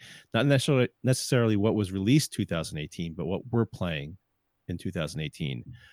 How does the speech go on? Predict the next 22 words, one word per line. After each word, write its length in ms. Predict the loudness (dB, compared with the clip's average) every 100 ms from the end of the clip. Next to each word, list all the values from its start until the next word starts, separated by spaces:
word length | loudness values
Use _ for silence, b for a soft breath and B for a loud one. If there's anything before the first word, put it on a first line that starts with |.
| B B _ _ -8
And 540 | -4 -2 -2 -4 -6
I'm 140 | 0 4
a 40 |
little 140 | 4
bit 140 | 4 2
surprised 520 | 2 4 6 6 4
at 100 | 2
the 80 | 4
results 400 | 4 6 4 2
currently. 440 | -2 -2 -4 -10
So 340 | -8 -6 -4 -6
I 60 |
think, 300 | -6 -8 -4
uh, 260 | -4 -4 -6
some 160 | -10
people 180 | -14 -12
need 100 | -10
to 40 | -8
go 100 | -8
out 100 | -6
there 200 | -4 -4
and, 420 | -4 -2 -2 -4